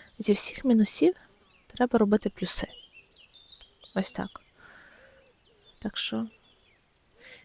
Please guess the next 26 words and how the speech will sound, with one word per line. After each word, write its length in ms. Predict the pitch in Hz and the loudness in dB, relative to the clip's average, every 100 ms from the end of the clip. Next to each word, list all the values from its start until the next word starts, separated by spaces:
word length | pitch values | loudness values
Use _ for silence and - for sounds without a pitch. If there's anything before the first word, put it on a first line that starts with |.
| _ | _
хто 260 | - - | -8 -2
бажає 420 | 220 220 - 233 233 | 2 2 2 0 0
переїжджати 600 | 208 202 202 214 214 208 | -2 -2 0 0 -2 -2
в 40 | |
село, 380 | - 190 190 214 208 - 208 | -4 -2 0 0 -2 -6 -2
не 100 | 202 | 0
бійтесь 400 | 220 226 220 - | 0 0 -2 -2
труднощів. 640 | - 190 214 - - 254 _ - - - | -4 -2 -2 -4 -4 -8 _ -20 -14 -2
Я 120 | 220 | -2
впевнена, 480 | - 214 240 233 214 | 0 -2 0 0 -2
що 200 | - 202 | -4 -4
у 40 | |
вас 340 | 214 208 - 208 | -2 -2 -2 -2
є 80 | |
ваша 420 | 202 208 - 202 202 - | 0 0 0 -2 -4 -8
власна 580 | 214 202 202 - - | -2 2 2 2 0
причина, 640 | 190 - 185 - 214 220 208 - - - | -2 -2 0 2 4 2 -2 -6 -20 -6
чому 340 | - 196 202 | 0 2 2
ви 100 | 196 | 0
хочете 460 | - 185 - - - | -2 -4 -2 -6 -4
переїхати. 760 | 190 180 180 180 - 202 208 - - - - - | -2 0 -2 -4 -8 -8 -10 -12 -20 -20 -10 -2
І 80 | |
вона 260 | 196 196 208 | 2 4 4
є 160 | 208 196 | 4 2
набагато 500 | 190 190 196 202 214 | 0 -2 -2 0 0
сильнішою 800 | - 190 190 220 - 233 214 | 0 0 2 2 0 -2 -4